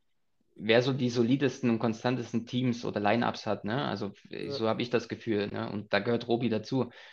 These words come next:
Speaker 1: Mit dem Team ist er jede Woche für hundert plus Punkte gut. Ja.
Speaker 2: Ja.
Speaker 1: Auf der anderen Seite haben andere mit den Unicorns, wo ich ein bisschen mehr Bauchschmerzen habe, wenn ich mir das angucke, ne? Mit Cook muss man, muss man abwarten, was jetzt nun ist. Ist er am Wochenende wieder fit? Okay. Aber wir erinnern uns noch an unseren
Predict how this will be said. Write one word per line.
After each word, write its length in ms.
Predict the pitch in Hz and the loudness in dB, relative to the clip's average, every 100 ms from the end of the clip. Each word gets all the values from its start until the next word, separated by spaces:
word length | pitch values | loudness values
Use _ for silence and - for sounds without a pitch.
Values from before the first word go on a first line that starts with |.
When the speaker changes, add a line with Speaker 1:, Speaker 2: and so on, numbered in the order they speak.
| - - | -12 -4
Speaker 1:
Mit 180 | 104 | 2
dem 160 | 123 123 | 4 4
Team 240 | 135 131 | 2 0
ist 120 | 113 117 | 2 2
er 60 | |
jede 340 | 113 123 135 120 | 4 4 4 4
Woche 240 | 117 123 | 4 4
für 160 | - 113 | 0 2
hundert 300 | 131 123 - | 4 2 2
plus 260 | 120 120 | 0 2
Punkte 280 | - 120 120 | 0 0 -2
gut. 320 | - 117 101 - _ _ - | -2 -2 -2 -8 _ _ -8
Ja. 200 | 98 131 | -6 -4
Speaker 2:
Ja. 180 | 147 139 - | -4 -4 -2
Speaker 1:
Auf 160 | 107 | 2
der 80 | - | 6
anderen 200 | 120 123 | 6 6
Seite 240 | 123 123 | 6 6
haben 160 | 117 113 | 6 2
andere 360 | - 120 127 131 | 2 0 0 0
mit 140 | 123 | 2
den 120 | 120 | 0
Unicorns, 520 | 127 139 135 139 139 - - - | 0 0 -2 -2 -4 -8 -20 -6
wo 100 | - | 2
ich 60 | 120 | 2
ein 40 | |
bisschen 240 | 131 139 151 | 2 2 4
mehr 140 | 160 | 6
Bauchschmerzen 580 | 165 113 - 110 110 107 | 8 6 4 2 2 4
habe, 140 | 101 | 4
wenn 120 | 101 98 | 2 -2
ich 100 | 113 | -4
mir 60 | |
das 100 | 117 | -6
angucke, 440 | - 101 101 101 95 | -6 -6 -6 -6 -4
ne? 120 | 120 | -2
Mit 260 | 131 110 - | -2 0 0
Cook 220 | 147 123 | 0 0
muss 180 | 120 120 | -2 2
man, 320 | 113 107 - | 0 0 -6
muss 140 | 120 117 | -6 -2
man 80 | 110 | 0
abwarten, 640 | 120 131 135 127 123 - _ | 2 4 2 0 -4 -8 _
was 220 | 123 113 | -2 -2
jetzt 220 | 113 107 117 | 0 -4 -2
nun 140 | 104 | 0
ist. 320 | 120 165 - _ - - _ | 0 -4 -8 _ -20 -20 _
Ist 160 | - 117 | -2 2
er 80 | 110 | 4
am 120 | 117 | 6
Wochenende 460 | 123 123 113 120 | 4 2 0 0
wieder 220 | 123 117 107 | 0 0 0
fit? 420 | - 147 - - _ | 0 -4 -4 -20 _
Okay. 500 | 117 117 120 160 190 - - - - | -6 0 2 2 -2 -12 -20 -20 2
Aber 300 | 107 120 98 | 8 8 8
wir 100 | 117 | 6
erinnern 260 | 117 143 139 | 6 4 2
uns 100 | 135 | 2
noch 300 | 131 127 110 | 2 0 2
an 100 | 120 | 0
unseren 480 | 120 113 113 - | 2 2 0 -4